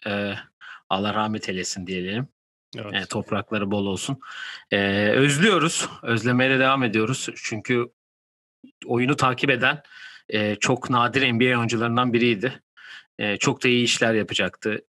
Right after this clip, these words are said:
Speaker 1: eminim. Ama maalesef dediğimiz gibi bir trajedide kendisini kaybettik. Tekrar buradan onu analım istedim hemen bölümün başında. Ve, em, yine hareketli bir hafta N B A anlamında, Amerika sporları anlamında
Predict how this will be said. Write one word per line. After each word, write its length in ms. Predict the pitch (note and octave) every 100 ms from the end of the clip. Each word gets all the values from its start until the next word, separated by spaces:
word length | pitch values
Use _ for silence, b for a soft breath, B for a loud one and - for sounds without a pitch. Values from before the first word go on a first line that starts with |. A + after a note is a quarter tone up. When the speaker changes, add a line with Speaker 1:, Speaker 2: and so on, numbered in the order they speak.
| -
Speaker 1:
eminim. 420 | - G#3 G3+ C#3 - _ _ - -
Ama 340 | A2 A2 C3+ -
maalesef 440 | A2+ A2 G2+ A#2 -
dediğimiz 300 | G2+ G#2+ F#2
gibi 360 | F#2+ G#2 A#2+ B B B -
bir 100 | G#2+
trajedide 720 | - G#2+ G#2 G#2 F2+ A2 - -
kendisini 440 | A2+ F#2+ F2 A2
kaybettik. 600 | - G#2 F2+ E2+ - -
Tekrar 440 | A2+ G#2 A2 A2+ - B B _
buradan 260 | G#2+ G2 G2+
onu 180 | G2 A2+
analım 380 | G#2+ G#2+ G#2 G2+
istedim 380 | - G2 G2
hemen 280 | G2+ G2+ G2
bölümün 340 | G#2 G2+ G2+ G2+
başında. 440 | - A#2 A#2 F3+ B B B B B B _ _ _ _ C#3+
Ve, 320 | F3+ G3+ - D3+
em, 640 | D3+ D3+ D#3 D#3+ D#3 D#3+ B B B -
yine 160 | F3+
hareketli 520 | F3+ E3+ D#3+ D#3+ - D3
bir 60 |
hafta 500 | C3 A#2 D3 C#3+ - -
N 180 | B2 A#2+
B 160 | B2+
A 40 | B2
anlamında, 560 | A2+ G#2+ G2+ A#2 D3 -
Amerika 340 | A2+ C3 D3+
sporları 460 | - - A2+ A2 D3
anlamında 540 | B2 G2 F#2 F#2+ F2+